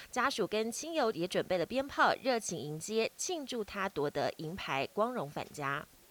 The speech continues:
天文迷注意了！被誉为年度三大流星雨之一的英仙座流星雨，今晚到明天将达到极大期。台北市立天文馆表示，英仙座流星雨极大期平均每小时数量可达百颗，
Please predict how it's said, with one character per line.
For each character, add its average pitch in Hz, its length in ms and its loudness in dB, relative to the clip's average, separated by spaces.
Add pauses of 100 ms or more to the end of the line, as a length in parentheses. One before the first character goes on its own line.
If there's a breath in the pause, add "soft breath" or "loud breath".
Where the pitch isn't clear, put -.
(340 loud breath)
天 381 180 4
文 370 120 6
迷 277 200 -2
注 285 180 0
意 262 140 2
了！ 185 260 8
被 208 160 4
誉 233 100 -2
为 180 160 4
年 156 200 0
度 185 160 2
三 220 240 0
大 226 180 4
流 151 160 4
星 240 220 -2
雨 190 100 -2
之 - 160 -2
一 220 160 -6
的 190 180 4 (100)
英 311 180 -4
仙 311 240 -2
座 294 160 2
流 175 120 4
星 240 240 -2
雨， 226 240 2 (220 loud breath)
今 339 220 -2
晚 269 180 2
到 190 140 4
明 156 180 -2
天 185 260 0
将 190 200 0
达 165 120 -2
到 170 200 2
极 143 160 -6
大 262 180 2
期。 160 340 -2 (300 loud breath)
台 349 160 2
北 370 140 4
市 330 120 0
立 294 140 -2
天 277 160 0
文 226 100 2
馆 196 200 2
表 175 180 4
示， 233 400 0
英 254 180 -2
仙 254 220 0
座 240 160 2
流 160 140 4
星 240 240 -4
雨 196 160 -2
极 165 160 -6
大 285 180 2
期 156 300 -4
平 160 260 -6
均 208 240 -2
每 156 180 0
小 175 220 2
时 147 180 -2
数 269 220 -2
量 240 260 2
可 175 160 -2
达 143 220 0
百 175 180 0
颗， 240 360 2